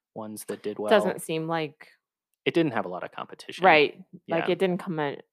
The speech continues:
Speaker 2: in line with, like, you know, 'cause, so overall, it made three hundred and forty-one million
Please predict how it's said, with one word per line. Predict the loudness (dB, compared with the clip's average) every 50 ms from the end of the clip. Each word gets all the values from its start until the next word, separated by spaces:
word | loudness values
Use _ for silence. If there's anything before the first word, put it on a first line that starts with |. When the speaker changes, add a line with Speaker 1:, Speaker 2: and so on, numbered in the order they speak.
| _ _
Speaker 2:
in | -10 -10 -10 -10
line | -10 -10 -10 -10 -12
with, | -14 -14 -14
like, | -14 -14 -14 -16 _ _
you | -4 -4
know, | -4 -4
'cause, | -4 -8 -10 -10 -10 -14 _ _ _ _ _ _ _ _ _ _ _ _ _ _
so | 4 8 10 10 10 8 6 0 _ _ _
overall, | 8 8 8 8 8 8 10 10 10 8 6
it | 2
made | -2 -4 -6 -6 -6
three | -8 -6 -6
hundred | -6 -6 -8 -8 -8
and | -10 -12 -10 -8
forty-one | -8 -8 -6 -8 -8 -10 -10 -10
million | -10 -10 -12 -12 -14 -16 -16 -18 -18 -18